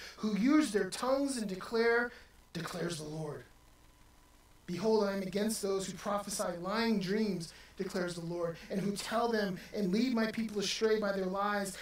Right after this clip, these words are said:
and their recklessness when I did not send them or charge them. So they do not profit this people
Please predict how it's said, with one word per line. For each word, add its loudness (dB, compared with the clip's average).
and 2
their 6
recklessness 0
when -4
I -2
did 0
not 2
send -2
them -2
or -4
charge -4
them. -8
So 0
they 0
do -4
not 0
profit -6
this -8
people -8